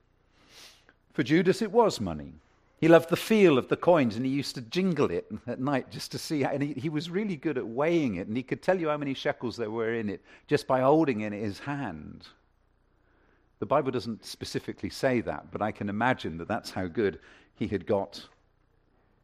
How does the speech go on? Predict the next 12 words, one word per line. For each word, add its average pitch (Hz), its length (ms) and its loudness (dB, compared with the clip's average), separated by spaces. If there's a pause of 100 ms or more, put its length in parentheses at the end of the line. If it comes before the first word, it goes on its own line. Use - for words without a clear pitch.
(400)
He 160 120 8
loved 185 240 12
to 170 100 2
hear 170 160 4
the 165 100 -2
coins 160 520 2
tinkling 147 640 -2
and 107 100 -4
to 107 80 -10
feel 151 320 -2
the 139 100 -4
weight, 139 380 2